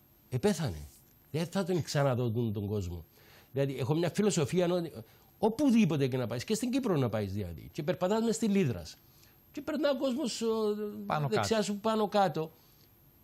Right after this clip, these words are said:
Speaker 1: μπορεί να μην τον ξαναδείς. Μπορεί να, ο άνθρωπος
Speaker 2: Μπορεί.
Speaker 1: να πάει σπίτι του και να την αχτεί και να,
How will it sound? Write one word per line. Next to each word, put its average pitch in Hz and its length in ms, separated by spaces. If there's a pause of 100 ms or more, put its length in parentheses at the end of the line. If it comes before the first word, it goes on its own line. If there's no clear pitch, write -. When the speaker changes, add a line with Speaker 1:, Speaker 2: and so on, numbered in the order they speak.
(140)
Speaker 1:
μπορεί 226 160
να 370 80
μην 392 100
τον 349 160
ξαναδείς. 110 580 (320)
Μπορεί 190 240
να, 220 480
ο 185 100
άνθρωπος 226 280
Speaker 2:
Μπορεί. 196 120
Speaker 1:
να - 60
πάει 214 100
σπίτι 226 400
του 240 120
και 214 140
να 214 220
την 190 140
αχτεί 220 320
και 233 120
να, 226 140